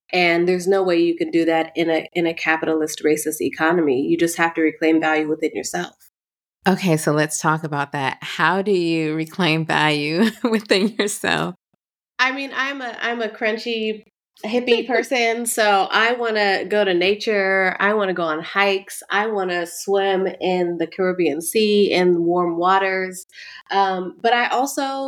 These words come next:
Speaker 1: like, really think about who I wanna be in the world and how I can translate that to my consumption patterns.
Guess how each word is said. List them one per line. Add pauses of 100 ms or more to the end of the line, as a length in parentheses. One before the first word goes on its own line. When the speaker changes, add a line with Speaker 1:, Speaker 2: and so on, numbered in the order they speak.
Speaker 1:
like, (1000)
really (280)
think
about (680)
who
I
wanna
be
in
the
world
and
how
I
can (640)
translate
that
to
my
consumption
patterns.